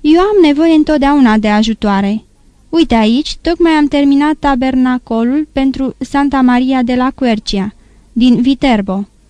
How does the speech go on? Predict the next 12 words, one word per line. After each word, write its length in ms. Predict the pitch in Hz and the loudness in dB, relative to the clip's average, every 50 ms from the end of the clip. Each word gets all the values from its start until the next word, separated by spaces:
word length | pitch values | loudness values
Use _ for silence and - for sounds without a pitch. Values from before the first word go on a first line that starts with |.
| _ _ _ _ _ _ _ _ _ _ - _ _ _ _ _ _ _ | _ _ _ _ _ _ _ _ _ _ -20 _ _ _ _ _ _ _
Acum 480 | _ 254 254 254 - - 262 269 311 330 - | _ 0 0 0 0 0 0 0 2 0 0
lucrăm 400 | 277 277 285 - 294 320 339 339 | 0 -2 -2 0 0 0 2 2
la 160 | 320 285 262 | 2 2 2
un 160 | 247 240 240 | 4 4 4
monument 500 | 233 233 233 226 226 220 214 220 233 247 | 4 4 4 4 4 4 4 2 2 0
comandat 580 | - - 262 247 247 247 240 240 240 269 277 254 | -2 -2 0 0 2 2 2 2 2 2 -2 -2
de 160 | 226 233 226 | -2 -2 -2
Savelli, 720 | 233 - 233 220 220 208 220 202 202 208 214 226 277 320 - _ _ _ _ - - | -2 -2 -4 -4 -2 -2 -2 -2 -2 -2 -2 -4 -6 -8 -14 _ _ _ _ -20 -6
pentru 280 | - 277 285 269 285 277 | -2 -2 0 0 -2 -4
Santa 380 | 262 - 330 339 320 311 277 | -2 0 0 0 0 0 2
Maria 400 | 254 240 233 226 247 262 277 269 | 2 2 2 2 0 0 0 0
din 220 | 254 247 254 247 | 0 0 0 -2